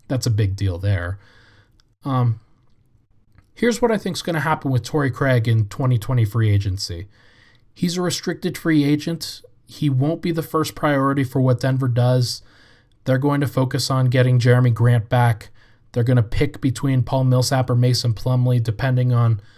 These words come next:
what position they think they can fill out the best, what Paul Millsap will accept for contract money,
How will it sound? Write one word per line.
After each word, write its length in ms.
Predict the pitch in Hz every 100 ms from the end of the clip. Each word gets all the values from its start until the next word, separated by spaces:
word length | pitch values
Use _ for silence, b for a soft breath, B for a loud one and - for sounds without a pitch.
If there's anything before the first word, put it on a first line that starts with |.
| b b
what 240 | 135 147 -
position 480 | 135 135 127 131
they 100 | 131
think 240 | 123 131 123
they 120 | 127
can 140 | 117
fill 280 | 110 - 123
out 180 | 117 107
the 60 | 107
best, 500 | 113 156 151 - - -
what 260 | 123 110
Paul 160 | - 123
Millsap 480 | 113 117 - 117 123
will 120 | 113
accept 500 | 104 - 127 107 -
for 380 | - 117 110 101 b b b b b
contract 600 | - 143 135 - 131 123
money, 460 | 135 127 127 127